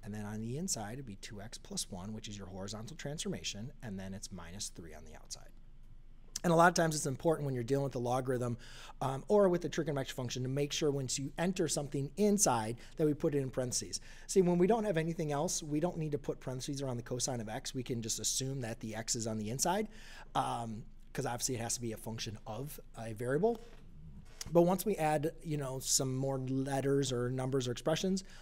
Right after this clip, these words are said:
a lot of times we like to put them in parentheses just to make sure we can distinguish them between what's inside and what's outside.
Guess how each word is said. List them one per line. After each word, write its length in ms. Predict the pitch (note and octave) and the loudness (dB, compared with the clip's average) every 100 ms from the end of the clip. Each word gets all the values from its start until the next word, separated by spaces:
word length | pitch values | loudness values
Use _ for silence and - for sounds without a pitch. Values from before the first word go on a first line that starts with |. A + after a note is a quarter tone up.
| - | 0
a 40 | D3 | 4
lot 120 | D3+ | 4
of 40 | |
times 240 | D#3 C#3 C#3 | 4 2 4
we 60 | |
like 260 | C3+ B2+ A#2 | 4 2 0
to 60 | |
put 220 | - D3+ - | -2 -2 0
them 200 | C3 B2+ | -2 -2
in 260 | B2+ B2+ A#2+ | -6 -6 -2
parentheses 500 | - A#3 A3+ C#3+ B2+ | 4 4 4 0 -2
just 140 | - | -2
to 40 | E3+ | -2
make 140 | D#3 | 0
sure 140 | - C#3+ | 0 -2
we 120 | C3+ | -2
can 140 | C3+ | -2
distinguish 520 | A#2+ - D#3+ E3 D3+ | -4 -2 -2 0 0
them 160 | C#3 B2 | -2 0
between 360 | A#2+ - B2 A#2 | -2 -2 -4 -4
what's 200 | A2 - | -4 -4
inside 460 | D3 E3 E3+ E3+ | -2 0 2 2
and 140 | E3 A2+ | 0 -4
what's 160 | A2+ - | -8 -8
outside. 480 | G#2 - C#2+ C2 | -8 -6 -8 -10